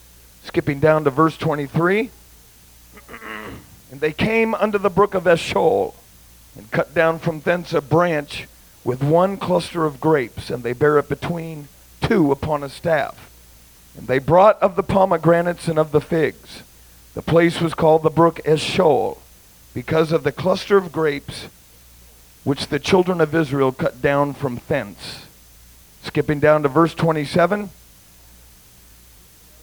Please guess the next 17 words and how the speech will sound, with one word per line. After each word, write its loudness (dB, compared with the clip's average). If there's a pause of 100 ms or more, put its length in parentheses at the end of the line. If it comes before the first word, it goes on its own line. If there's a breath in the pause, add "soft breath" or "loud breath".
(300)
Now 0
the 0
storyline 6
is -4
as -6
follows. 0 (600)
The -2
Lord 4
had -6
commanded 0
there 4
were, -2 (240)
there 0
were -4
spies 2 (460)
be -6
sent, -2